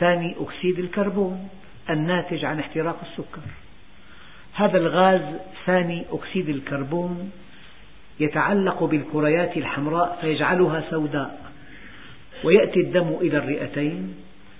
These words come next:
الكرية الحمراء تطرح ما علق عليها من غاز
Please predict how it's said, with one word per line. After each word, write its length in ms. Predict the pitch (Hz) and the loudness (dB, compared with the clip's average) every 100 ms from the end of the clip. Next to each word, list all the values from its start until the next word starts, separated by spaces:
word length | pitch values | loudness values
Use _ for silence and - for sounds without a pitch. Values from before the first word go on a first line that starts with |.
| - - - - | -18 -18 -18 -6
الكرية 480 | 139 135 170 208 185 | -6 0 4 6 4
الحمراء 580 | - - 147 160 160 - | 2 -2 0 0 -2 -2
تطرح 400 | 180 - 143 - | -2 0 -4 -2
ما 200 | 135 143 | 0 0
علق 360 | 117 147 143 117 | 2 0 0 0
عليها 500 | 117 139 139 120 123 | 0 0 -2 -4 0
من 160 | 147 139 | 0 2
غاز 420 | 156 165 123 | 2 2 0